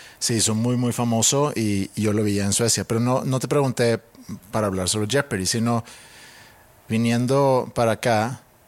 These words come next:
pensé en, bueno, ¿de qué podemos hablar hoy? Y pensé en Jeopardy y pensé en,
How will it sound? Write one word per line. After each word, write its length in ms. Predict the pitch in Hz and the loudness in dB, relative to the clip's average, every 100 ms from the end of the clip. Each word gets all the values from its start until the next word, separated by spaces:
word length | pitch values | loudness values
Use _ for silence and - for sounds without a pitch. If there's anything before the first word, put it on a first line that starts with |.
| _ _ _ - - - - - | _ _ _ -20 -20 -20 -20 -4
pensé 640 | 113 107 - 110 113 110 | -2 0 2 2 2 2
en, 140 | 117 113 | 0 0
bueno, 220 | 135 107 | 0 0
¿de 140 | 101 - - | -4 -8 -8
qué 120 | 95 | -6
podemos 280 | - 101 110 | -4 -2 -2
hablar 240 | 117 120 | 0 2
hoy? 220 | 139 135 156 - _ _ _ _ - - - - - - - | 2 0 -2 -12 _ _ _ _ -20 -20 -20 -20 -20 -20 -8
Y 80 | 117 | -4
pensé 380 | 113 104 123 | -2 0 2
en 100 | 147 | 2
Jeopardy 460 | 131 131 - 131 135 | 2 0 2 0 0
y 60 | 135 | -2
pensé 640 | 123 113 - 127 143 143 | 0 0 2 2 2 2
en, 220 | 131 127 | 0 -2